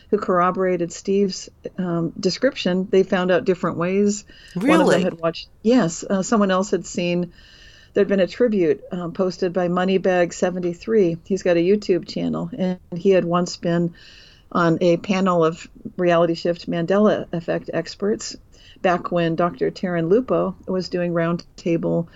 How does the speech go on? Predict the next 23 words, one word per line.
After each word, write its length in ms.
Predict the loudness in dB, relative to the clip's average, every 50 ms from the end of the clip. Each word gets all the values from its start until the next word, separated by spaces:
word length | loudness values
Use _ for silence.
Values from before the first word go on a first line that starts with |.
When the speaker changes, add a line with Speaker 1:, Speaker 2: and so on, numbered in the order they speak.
| -20 -16 -6 0
Speaker 1:
YouTube 420 | 2 2 2 2 2 2 2 2
videos 560 | 2 0 0 2 4 4 4 2 0 0 -2 -2
on 80 | -2 0
a 40 |
weekly 280 | 0 0 0 0 -2 -2
basis. 480 | 0 0 -2 -2 -2 -6 -8 -8 -10 -14 -18 -20 -16 -8
And 80 | -6 -2
so 120 | 0 2
Moneybag 480 | 2 4 4 2 2 4 4 2 2 2
seventy-three 720 | 0 -2 -2 -2 -2 -4 -4 -4 -2 0 2 4 4 4
stepped 380 | 2 2 0 -2 -2 -2 0 0
up 240 | 0 0 -2 -2 -4
and 280 | -2 0 0 0 -2 -4 -8 -20 -20 -20 -20 -20 -20 -10 -2
did 140 | 2 2 4
a 60 | 2
tribute 560 | 2 0 0 0 0 2 4 4 4 4 2 2
in 140 | 0 0
my 240 | 0 2 2 0 0 0
honor 380 | -2 -2 0 0 -2 -2 -2 -2
after 300 | -2 -2 -2 0 2 2
I'd 120 | 2 2 0
passed 320 | 0 -2 -2 -2 -2 -2
on 340 | 0 0 0 0 -2 -4 -8